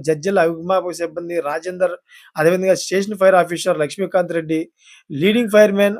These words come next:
అదేవిధంగా సురేష్ డ్రైవర్ ఆపరేటర్ రాజేష్, ఫైటర్ ఫ్లైటర్, అదేవిధంగా శ్రీశైలం గౌడ్,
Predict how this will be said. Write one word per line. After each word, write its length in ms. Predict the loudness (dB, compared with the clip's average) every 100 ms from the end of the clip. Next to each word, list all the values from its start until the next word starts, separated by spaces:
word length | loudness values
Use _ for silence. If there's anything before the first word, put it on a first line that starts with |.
| -2
అదేవిధంగా 440 | 0 2 2 2 0
సురేష్ 340 | 2 2 2 2
డ్రైవర్ 300 | 2 4 4 4
ఆపరేటర్ 400 | 2 -2 -4 -2 -2
రాజేష్, 340 | 0 -2 -6 -14 _ -20 -20 -2
ఫైటర్ 320 | 2 2 0 2
ఫ్లైటర్, 340 | 2 6 4 4
అదేవిధంగా 460 | 0 2 4 4 2 2
శ్రీశైలం 480 | -4 -2 0 0 0 -6 _ _ _ 2
గౌడ్, 200 | 4 4